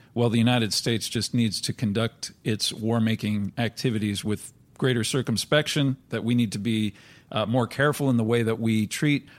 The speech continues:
our enemies. Otherwise, we're going to engender this kind of, uh, irrational anti-Americanism that we see in the, uh, North Korean regime today. Uh, you take very different lessons from it, I presume. I just wonder, uh, when you look at this history,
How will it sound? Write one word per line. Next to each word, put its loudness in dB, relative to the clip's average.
our 2
enemies. 2
Otherwise, 2
we're -4
going 0
to 0
engender 0
this 0
kind -2
of, -4
uh, 0
irrational 2
anti-Americanism 0
that -4
we -2
see -2
in -2
the, -2
uh, -4
North 0
Korean 0
regime 0
today. -2
Uh, 0
you 2
take 2
very 2
different 2
lessons 2
from 4
it, 4
I 2
presume. 0
I 2
just 0
wonder, 2
uh, 2
when 2
you 6
look 4
at 0
this 0
history, 0